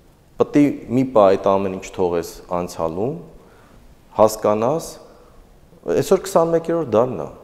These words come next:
Այսօր մենք ապրում ենք քսանմեկերորդ դարում։ Քսանմեկերորդ մա-, դարի մարդը իրավունք չունի անցյալի էմոցիաներով մտածի ապագայի մասին։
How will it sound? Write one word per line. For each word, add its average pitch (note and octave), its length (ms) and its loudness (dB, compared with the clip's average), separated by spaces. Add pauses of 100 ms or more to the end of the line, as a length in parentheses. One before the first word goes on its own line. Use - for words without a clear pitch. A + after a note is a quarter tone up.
(1300)
Այսօր A#2+ 480 2
մենք A2 320 -2
ապրում B2+ 300 -2
ենք E3+ 100 -10
քսանմեկերորդ A#2 640 -2
դարում։ F#2+ 260 -4
Քսանմեկերորդ C3+ 1000 0 (120)
մա-, - 100 0 (140)
դարի G#2+ 320 4
մարդը C#3 440 -2
իրավունք D3+ 500 2
չունի D3 240 0 (180)
անցյալի A2 580 2 (600)
էմոցիաներով A#2+ 920 2 (560)
մտածի B2 440 6
ապագայի A2 460 0
մասին։ - 380 -8